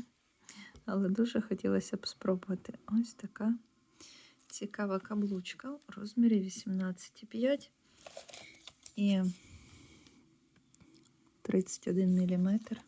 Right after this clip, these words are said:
її довжина. Ох, яка краса. Якраз новорічна.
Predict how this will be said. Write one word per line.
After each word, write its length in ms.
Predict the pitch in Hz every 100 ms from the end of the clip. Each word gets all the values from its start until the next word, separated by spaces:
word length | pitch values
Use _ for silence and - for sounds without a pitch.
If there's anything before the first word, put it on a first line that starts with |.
| -
її 320 | 214 185 180 180
довжина. 580 | 196 190 196 202 254 - _ _ _ - - _ _ - - _ - _ _ _ - - _ - - _ _ _ _ _ _ _ _ _ _ _ _ _ - -
Ох, 320 | - - - -
яка 200 | - 220
краса. 420 | 226 - - - - - - - _ _ _ _ _ _ _ _ _ - _ _ _ _ _ _ _ - _ _ _ _ _ -
Якраз 440 | 196 - 240 247
новорічна. 580 | 196 180 175 180 - -